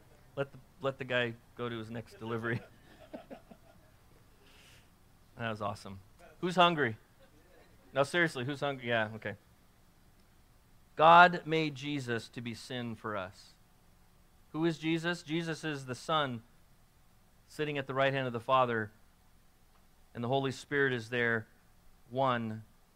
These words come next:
And the Father says, "We need to do something about this mess."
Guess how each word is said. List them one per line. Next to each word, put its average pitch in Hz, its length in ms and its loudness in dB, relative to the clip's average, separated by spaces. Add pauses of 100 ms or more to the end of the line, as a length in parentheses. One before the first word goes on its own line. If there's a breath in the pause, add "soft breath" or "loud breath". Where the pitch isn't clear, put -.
(460)
And 117 80 -12
the 117 60 -8
Father 135 320 4
says, 120 400 -4 (2500)
"We 127 80 -8
need 135 160 -4
to 120 40 -8
do 127 200 -4
something 113 400 -6
about 107 360 -2
this 107 220 -10
mess." 104 480 -12